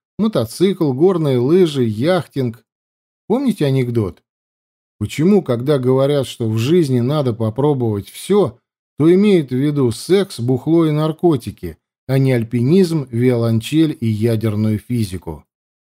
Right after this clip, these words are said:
Так вот, я собирался заняться именно вторым набором,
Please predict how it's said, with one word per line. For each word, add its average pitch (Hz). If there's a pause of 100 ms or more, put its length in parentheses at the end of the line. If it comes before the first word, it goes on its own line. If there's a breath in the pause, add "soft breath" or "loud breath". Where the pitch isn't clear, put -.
(500)
Так 190
вот, 202 (100)
я 170
собирался 143
заняться 147
именно 185
вторым 120
набором, 107